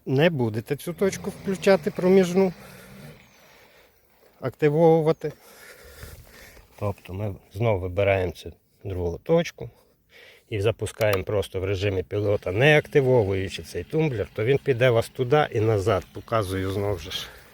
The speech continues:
Про що й казав, що відео вийде довге. Ну не вложусь я в три хвилини, аби в десять вклався.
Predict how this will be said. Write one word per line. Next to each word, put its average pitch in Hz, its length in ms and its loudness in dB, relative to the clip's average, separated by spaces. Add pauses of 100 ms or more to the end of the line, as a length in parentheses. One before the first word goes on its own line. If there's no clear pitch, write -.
(880)
Про 98 120 -12
що 123 140 -4
й 104 40 -2
казав, 120 340 -4
що 107 140 -8
відео 107 340 -4
вийде 101 260 -6
довге. 92 440 -6 (340)
Ну 117 160 -2
не 147 100 4
вложусь 143 500 0
я 98 60 -4
в 92 100 -8
три 101 160 -8
хвилини, 101 600 -4 (1400)
аби 131 240 0
в 123 40 -2
десять 104 340 -4
вклався. 95 480 -8